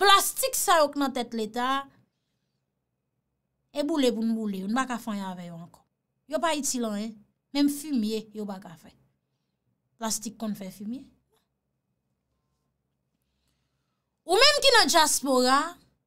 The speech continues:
ou gen seksis ti fanmi ou ki Pòtoprens.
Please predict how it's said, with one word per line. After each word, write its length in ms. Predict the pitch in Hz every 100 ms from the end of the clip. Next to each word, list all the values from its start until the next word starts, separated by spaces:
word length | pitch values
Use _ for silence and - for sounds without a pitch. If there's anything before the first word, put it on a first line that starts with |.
| _ _
ou 80 | 277 262
gen 200 | 349 311
seksis 680 | - 320 247 - 359 330 -
ti 120 | 294
fanmi 420 | - 277 233 320
ou 160 | 359 311
ki 160 | - 214
Pòtoprens. 540 | 226 214 208 208